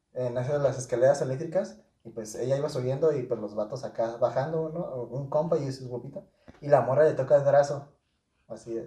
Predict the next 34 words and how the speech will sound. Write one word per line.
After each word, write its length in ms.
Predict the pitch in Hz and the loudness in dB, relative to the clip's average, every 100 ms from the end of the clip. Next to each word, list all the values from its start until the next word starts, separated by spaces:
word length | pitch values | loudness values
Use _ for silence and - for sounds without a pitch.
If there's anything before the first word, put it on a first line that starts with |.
| 120 | -10
se 140 | 113 117 | -12 -12
estira 320 | - 135 165 | -12 -2 0
y 80 | 147 | 0
le 80 | 117 | -4
toca 220 | 120 139 | -6 -2
el 60 | |
brazo 240 | 143 139 170 | -2 -4 -4
y 60 | |
el 100 | 131 | -4
vato 200 | 113 110 - | -2 -4 -6
se 120 | - | 0
cae, 320 | 120 110 - | 0 0 -6
"¿Qué 80 | - | -16
pedo?". 500 | 120 127 143 156 - - _ | -6 0 2 2 0 -16 _
Y 80 | 135 | -4
la 60 | 117 | -4
morra 200 | 107 120 | 0 0
le 80 | |
hace 140 | 123 139 | 0 -2
de 160 | 127 | -6
que, 80 | - | -6
"Vente". 520 | - 143 - 180 - - _ | -8 -6 -4 -6 -6 -16 _
<laughs> 1000 | 359 - 339 - 339 - 339 - - _ | -8 -6 -6 -8 -14 -16 -18 -18 -20 _
Y 100 | - 165 | 4 4
el 100 | 151 | 8
vato, 380 | 143 143 127 - | 8 6 -2 -4
"¿Yo?". 260 | 160 - - | -2 -2 -4
<laughs> 1400 | - - - 427 466 - 523 - - 453 - - - | -8 -8 -4 6 6 10 10 10 -2 -4 -4 -10 -6
Pero 220 | - 165 147 | 10 10 12
todo, 240 | 156 180 | 12 12
pues, 140 | 180 | 8
grabado 400 | 160 151 143 165 | 8 8 10 8
y, 100 | 175 | 6
pues, 220 | - 120 | 0 -8